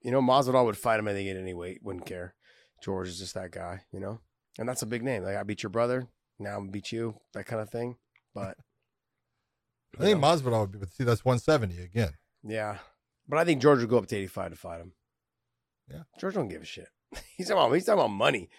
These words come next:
Speaker 1: He's like, "Oh, <laughs> I was fighting in the backyard for fucking couple thousand dollars." He's like, <laughs> "Fuck this."
Speaker 2: What are you
Speaker 1: Bare
Speaker 2: talking about? You used to
Speaker 1: knuckle.
Speaker 2: fight in the backyard for
Speaker 1: Yeah.
Speaker 2: fucking fifty bucks.
Speaker 1: You know what I mean? So he's like, "Yeah, I'll, sh-, you're gonna sign me up, fight Nick Diaz at, at one eighty-five? Whatever, man."
Speaker 2: <laughs>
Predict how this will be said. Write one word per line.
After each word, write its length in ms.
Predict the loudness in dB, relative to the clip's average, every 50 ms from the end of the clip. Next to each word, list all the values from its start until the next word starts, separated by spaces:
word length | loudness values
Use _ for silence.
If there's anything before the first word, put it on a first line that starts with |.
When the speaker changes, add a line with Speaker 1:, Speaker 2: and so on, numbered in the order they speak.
| _ _ _
Speaker 1:
He's 140 | 2 4 4
like, 120 | 4 6
"Oh, 260 | 6 6 6 4 4 2
<laughs> 520 | -4 -12 -18 _ _ _ -20 -20 _ _
I 20 | -2
was 100 | -2 4
fighting 220 | 6 6 8 8 8
in 60 | 6
the 60 | 6
backyard 540 | 8 8 8 8 6 6 6 8 8 6 6
for 80 | 0 -8
fucking 580 | -4 0 0 0 0 0 -4 -4 -4 -6 -8 -8 _
couple 180 | -2 -2 -2 0
thousand 360 | -4 -2 -2 0 -2 -2 -4
dollars." 340 | -6 -6 -6 -6 -8 -10 -14
He's 100 | -8 -6
like, 160 | -4 -4 -4 -6
<laughs> 140 | -6 0
"Fuck 220 | 0 0 0 0 -4
this." 400 | -6 -6 -6 -6 -8 -10 -8 0
Speaker 2:
What 100 | 2 4 4
are 20 |
you 80 | 6 6
Speaker 1:
Bare 140 | 10 12
Speaker 2:
talking 120 | 12 12 12 10
about? 80 | 6
You 40 | 2
used 120 | 2 2
to 60 | 2 2
Speaker 1:
knuckle. 80 | 4 6 4
Speaker 2:
fight 40 | 4
in 60 | 4
the 60 | 4
backyard 520 | 4 4 4 4 4 4 4 4 6 4 4
for 160 | 2 0 -2 0
Speaker 1:
Yeah. 180 | -2 -4 -2 0
Speaker 2:
fucking 320 | 0 -2 -2 -4 -8 -4 4
fifty 260 | 6 6 6 6 2 -2
bucks. 300 | -2 -4 -6 -6 -10 _ _ _ _
Speaker 1:
You 200 | -2 0 2 4
know 100 | 6 6 6
what 60 | 6
I 60 | 4 4
mean? 200 | 4 4 2 2
So 160 | 0 2 2
he's 180 | 2 2 2 0
like, 220 | -2 -2 -2 -2
"Yeah, 160 | -2 0 0 2
I'll, 220 | 0 0 -2 -6 -10
sh-, 300 | -10 -8 -6 -6 -6 -4
you're 60 | -2
gonna 120 | -2 -2
sign 300 | 0 0 0 2 2 2
me 100 | 4 6
up, 200 | 6 6 6 4
fight 200 | 2 0 -2 0 2
Nick 180 | 0 0 0 -2
Diaz 320 | -2 0 0 0 2 4
at, 200 | 4 4 4 2 -4 _ _ _ -2
at 260 | 0 2 2 0 0 2
one 160 | 2 4 4
eighty-five? 500 | 4 4 2 2 0 0 0 0 -4 -6
Whatever, 340 | -8 -6 -6 -8 -8 -8 -10
man." 260 | -10 -10 -10 -12 -14
Speaker 2:
<laughs> 40 | _